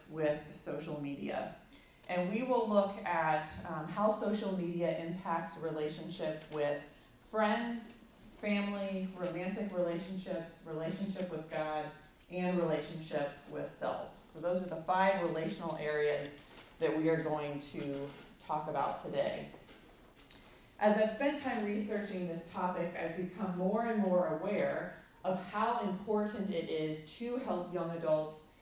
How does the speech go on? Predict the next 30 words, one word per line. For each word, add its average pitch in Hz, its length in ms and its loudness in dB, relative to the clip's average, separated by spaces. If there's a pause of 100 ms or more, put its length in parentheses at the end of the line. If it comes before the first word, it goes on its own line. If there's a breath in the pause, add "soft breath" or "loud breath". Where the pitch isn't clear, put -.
(300 loud breath)
um, 143 480 -4 (340)
interact 202 640 2
with 170 160 -4
social 185 400 2
media 156 600 0 (200)
in 160 400 -2 (140)
a 147 400 -4
better 156 380 4
way. 131 400 2 (260)
So - 160 -4
let 185 160 6
me 180 100 4
share 165 280 2
with 151 180 -4
you 143 160 -8
kind 147 140 -4
of 131 80 -4 (420 loud breath)
why 156 500 8
this 147 140 -2
is 151 140 -4
the - 100 -6
case. - 560 -8 (560 loud breath)
As 202 200 6
you 202 140 4
may 226 240 8
or 254 40 2
may 233 120 0
not 214 260 0
be 262 100 4
aware, 170 540 2